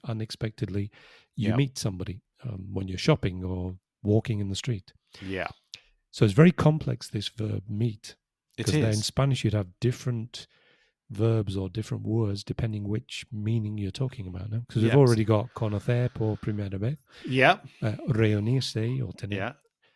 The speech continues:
Speaker 2: Yeah.
Speaker 1: una reunión. What else have
Speaker 2: Yeah.
Speaker 1: we got? The meeting your friends for a drink. Uh, this is sometimes a bit difficult to translate. I suppose it would be like quedar.
Speaker 2: Yeah.
Speaker 1: In Spain, at least. I don't know if people use that in Latin
Speaker 2: Sí,
Speaker 1: America, but
Speaker 2: quedar,
Speaker 1: here,
Speaker 2: sí.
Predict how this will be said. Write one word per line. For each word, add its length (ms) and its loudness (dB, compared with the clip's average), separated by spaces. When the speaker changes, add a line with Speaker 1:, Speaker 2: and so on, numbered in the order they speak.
Speaker 2:
Yeah. 260 -4
Speaker 1:
una 240 0
reunión. 600 -4
What 160 -2
else 140 -4
have 80 -2
Speaker 2:
Yeah. 100 -2
Speaker 1:
we 80 -4
got? 260 -6
The 100 6
meeting 360 4
your 120 2
friends 320 -2
for 120 0
a 40 2
drink. 400 -2
Uh, 360 -4
this 120 -6
is 120 -10
sometimes 420 0
a 60 4
bit 160 2
difficult 380 0
to 80 -6
translate. 480 0
I 60 -4
suppose 280 2
it 40 0
would 60 -4
be 80 2
like 160 -8
quedar. 440 -2
Speaker 2:
Yeah. 320 2
Speaker 1:
In 180 0
Spain, 380 2
at 120 -8
least. 420 -10
I 100 -10
don't 140 -4
know 40 -6
if 60 -10
people 240 -2
use 200 0
that 160 -4
in 60 -6
Latin 340 -4
Speaker 2:
Sí, 80 -2
Speaker 1:
America, 360 0
but 0 -
Speaker 2:
quedar, 200 0
Speaker 1:
here, 220 4
Speaker 2:
sí. 300 -4